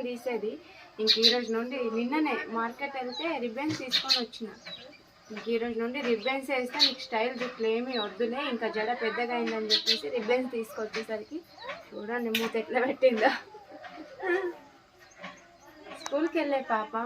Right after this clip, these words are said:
మంచిగా రిబ్బన్స్ వేసుకొని, షూస్ వేసుకొని, యూనిఫామ్ వేసుకొని వెళ్తే ఎంత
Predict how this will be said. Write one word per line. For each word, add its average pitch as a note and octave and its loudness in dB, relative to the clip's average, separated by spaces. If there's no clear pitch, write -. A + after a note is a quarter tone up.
మంచిగా A#3 0
రిబ్బన్స్ B3 0
వేసుకొని, A3+ -2
షూస్ C4 -4
వేసుకొని, A3+ 2
యూనిఫామ్ C4+ 0
వేసుకొని A3+ -4
వెళ్తే A#3 -4
ఎంత A#3 -6